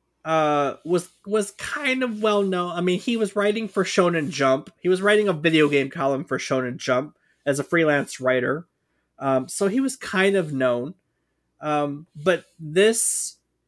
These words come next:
game made him a household name in Japan. Like, literally, like, what Steven Spielberg is to us in the U S,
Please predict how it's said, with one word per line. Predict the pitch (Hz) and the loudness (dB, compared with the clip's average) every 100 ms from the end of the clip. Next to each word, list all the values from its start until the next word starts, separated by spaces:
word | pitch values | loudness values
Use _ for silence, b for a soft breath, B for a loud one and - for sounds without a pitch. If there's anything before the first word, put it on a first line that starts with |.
| _ - 139 | _ -20 -2
game | 170 180 175 156 147 151 _ | 2 4 2 0 -2 -6 _
made | - 156 165 | -6 -2 0
him | 165 160 | 0 -2
a | 151 139 | 0 -2
household | - 180 180 - - 143 131 143 | -2 0 0 0 -2 0 -2 -2
name | 127 123 120 | -2 -4 -6
in | 123 | -10
Japan. | - 127 - 170 131 113 113 - _ _ _ _ | -8 -10 -10 -10 -8 -8 -12 -20 _ _ _ _
Like, | 143 143 135 - _ _ _ - | 0 2 0 -6 _ _ _ -14
literally, | 147 185 202 202 190 180 | 0 2 6 6 6 4
like, | 170 143 139 - _ | 2 0 -2 -6 _
what | 151 151 | -2 -2
Steven | - 208 185 165 | 0 2 2 -2
Spielberg | - 185 180 170 160 151 | 2 4 4 4 0 2
is | 156 143 - | 0 -2 -2
to | 156 | 2
us | 156 - | 2 2
in | 147 | -2
the | 139 | -2
U | 139 139 131 | 0 2 2
S, | 117 - - - - | 0 -4 -8 -8 -10